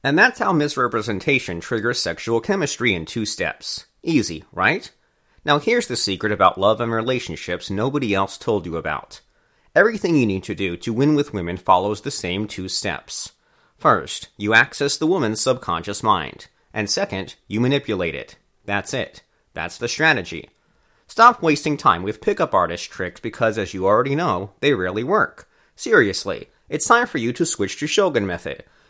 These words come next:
because it's probably the only resource on the female subconscious remaining anywhere. As you can tell, this stuff is controversial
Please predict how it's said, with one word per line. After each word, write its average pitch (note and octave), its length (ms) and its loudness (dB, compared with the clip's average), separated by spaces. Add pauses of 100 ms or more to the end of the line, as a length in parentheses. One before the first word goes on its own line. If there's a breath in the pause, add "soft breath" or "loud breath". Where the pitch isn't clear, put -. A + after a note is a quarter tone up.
(140 soft breath)
because C#3+ 420 2
it's D3+ 140 -2
probably G2 600 4
the G#2+ 200 0
only F#3+ 280 4
resource D#3 560 0
on G2+ 100 0
the E2 60 -6
female A2+ 360 -2
subconscious B2+ 720 2
remaining A2 440 0
anywhere. E2 540 -4 (300)
As G#2+ 160 -4
you A2 60 -2
can G#2 160 -8
tell, F#2+ 420 0 (120)
this F3 140 2
stuff G3+ 240 4
is A#2 120 -6
controversial F#2 880 0